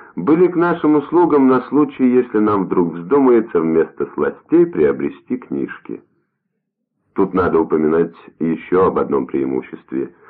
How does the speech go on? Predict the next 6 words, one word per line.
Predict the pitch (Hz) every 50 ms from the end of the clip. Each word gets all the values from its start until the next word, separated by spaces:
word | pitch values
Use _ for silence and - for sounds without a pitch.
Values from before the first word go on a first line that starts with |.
| - - -
Разорвав | - 76 82 85 - 90 87 82 78 80 90 92 90 - -
или | - 82 73 73
как-нибудь | 71 - 76 71 - 76 76 71 76 78 -
повредив | - 76 73 73 78 78 82 92 92 -
такую | - 71 - - 71 69
книжонку, | 69 - 73 71 71 92 120 - 92 - - 65 - -